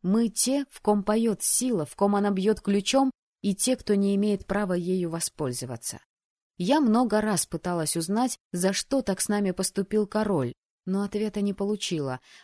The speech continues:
Отец срывался на крик и отправлял меня в мою комнату. Мать хваталась за голову, обвиняя меня в начинающейся мигрени, немногочисленная прислуга прятала глаза, а гости, изредка заезжавшие к нам,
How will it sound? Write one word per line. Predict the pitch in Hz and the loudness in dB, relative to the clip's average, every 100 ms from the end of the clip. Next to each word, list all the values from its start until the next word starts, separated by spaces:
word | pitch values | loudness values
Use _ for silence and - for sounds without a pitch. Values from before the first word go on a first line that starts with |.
| - | -2
Отец | 196 - 294 | 0 2 2
срывался | - 208 202 208 190 196 | 2 2 2 0 2 0
на | 190 196 | 0 -2
крик | 156 285 | -4 -4
и | - | -2
отправлял | 180 - 202 196 220 | -2 0 -2 0 0
меня | 214 190 196 | 0 0 0
в | 175 | -2
мою | 190 190 190 | -2 -2 -4
комнату. | - 139 135 123 131 135 _ _ | -4 -6 -4 -6 -8 -12 _ _
Мать | 196 240 269 | 2 2 2
хваталась | - 180 190 196 185 170 | -2 -2 0 0 2 2
за | 190 190 | 2 2
голову, | 190 262 196 156 | 2 2 2 2
обвиняя | 175 156 185 185 175 | -2 0 0 2 0
меня | 175 175 | 0 -2
в | 165 | -2
начинающейся | 175 - 185 175 165 170 156 170 | -4 -2 -2 -2 -2 -2 0 0
мигрени, | 175 170 240 254 226 - _ | -2 -2 0 0 0 -2 _
немногочисленная | 208 220 233 220 226 254 - 233 226 214 | 2 4 4 2 0 0 0 2 2 2
прислуга | 226 220 262 285 175 | 0 0 0 0 0
прятала | 185 196 196 180 180 | 0 -2 0 -2 0
глаза, | 175 185 185 254 269 - | 0 0 2 0 0 -2
а | 190 | -4
гости, | 190 262 330 - 190 | -2 0 0 0 -2
изредка | - 202 175 165 - 165 | 0 0 0 -2 -4 -4
заезжавшие | 165 196 185 175 139 - 143 | -2 -2 0 -2 -2 -2 -4
к | - | -4
нам, | 147 120 | -4 -4